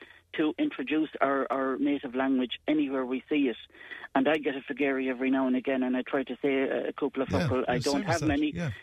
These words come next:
Speaker 1: Do you know, just, just
Speaker 2: Yeah.
Speaker 1: to try and, and, um, especially around this time of the year. But messages like that, they need to be loud,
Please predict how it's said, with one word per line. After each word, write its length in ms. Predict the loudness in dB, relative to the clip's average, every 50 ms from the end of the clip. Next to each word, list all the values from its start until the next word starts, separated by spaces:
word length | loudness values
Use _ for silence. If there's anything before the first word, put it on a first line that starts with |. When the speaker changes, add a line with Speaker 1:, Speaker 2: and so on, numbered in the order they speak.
| -8 -2
Speaker 1:
Do 60 | 0
you 40 | 2
know, 160 | 2 2 2
just, 260 | 0 -2 -2 -4 -4 -4
just 160 | -4 -4 -2
Speaker 2:
Yeah. 120 | 0 0
Speaker 1:
to 140 | 2 2 0 0
try 240 | -2 -2 -2 0
and, 220 | 0 0 0 -2 -2 -6 -12 -20 -20 -20 -20 -14 -4 0
and, 300 | 2 2 2 2 2 2 2
um, 320 | 0 0 0 -2 -4 -2 -4
especially 400 | -4 -2 -2 -2 -2 0 0 2
around 240 | 2 2 2 2 0
this 120 | -4 -6 -6 -4
time 160 | -2 0 0
of 100 | 0 0
the 60 | -2
year. 260 | -2 0 0 0 0 -2 _ -16 -20 -20 -20 -20 _ _ -2
But 200 | 0 0 0 -2 -6 _ -20 -20 -20 -20 -14 -6
messages 460 | -2 0 0 0 0 -4 -4 -2 -2 0
like 200 | 0 -2 -2 0
that, 200 | -2 -2 -2 -2 -2
they 100 | -2 0
need 200 | 0 -2 -4 -4
to 60 | -2
be 120 | -2 0
loud, 460 | 0 2 2 2 2 2 0 0 -4